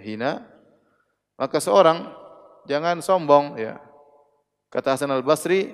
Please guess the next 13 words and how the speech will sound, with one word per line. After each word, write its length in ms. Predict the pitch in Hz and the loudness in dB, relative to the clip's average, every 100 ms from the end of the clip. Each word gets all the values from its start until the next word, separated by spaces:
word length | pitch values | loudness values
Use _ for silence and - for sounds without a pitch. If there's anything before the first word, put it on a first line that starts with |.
| - - - | -16 -16 -6
"Bagaimana 480 | 135 139 156 185 175 | -4 0 0 0 0
bisa 240 | 156 147 | 0 -2
sombong 400 | 151 170 175 175 | 0 -2 0 -2
orang 320 | - 156 156 | 0 -2 -2
yang 80 | 147 | -6
keluar 640 | 135 151 165 165 165 - 113 | -8 -4 0 0 0 -6 -6
dari 240 | 135 131 | -4 -2
jalur 320 | 131 151 147 | 0 0 0
air 240 | - 131 131 | -2 -4 -6
kencing 480 | 127 147 165 180 | -8 -8 -8 -12
sebanyak 480 | - - 127 127 - | -16 -10 -8 -8 -8
dua 160 | 120 107 | -6 -6
kali?" 480 | 107 95 92 85 | -6 -8 -12 -20